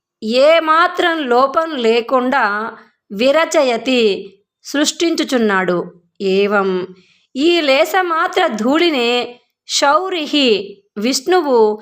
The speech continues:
సహస్రేణ శిరసాం ఆదిశేషువుగా తన వేయి తలలతో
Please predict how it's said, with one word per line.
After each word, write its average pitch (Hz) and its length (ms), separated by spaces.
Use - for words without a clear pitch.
సహస్రేణ 294 960
శిరసాం 240 960
ఆదిశేషువుగా 262 1040
తన 294 240
వేయి 302 360
తలలతో 294 560